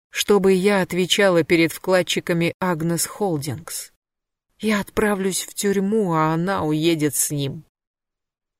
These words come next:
Я поднялась на ноги и заходила по комнате.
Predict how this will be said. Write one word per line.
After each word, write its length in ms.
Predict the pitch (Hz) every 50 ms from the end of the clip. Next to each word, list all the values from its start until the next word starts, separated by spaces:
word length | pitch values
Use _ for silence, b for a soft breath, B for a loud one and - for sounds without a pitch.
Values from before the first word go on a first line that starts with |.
| _ _ _ _ _ _
Я 200 | - 208 226 226
поднялась 580 | 208 - 190 170 175 180 180 180 175 160 - -
на 220 | 180 180 190 208
ноги 340 | 208 190 180 170 160 170 165
и 40 | 165
заходила 680 | 156 175 180 - - 190 170 156 147 165 170 175 175
по 140 | - - 175
комнате. 680 | - - 180 165 151 147 139 135 131 - - - 147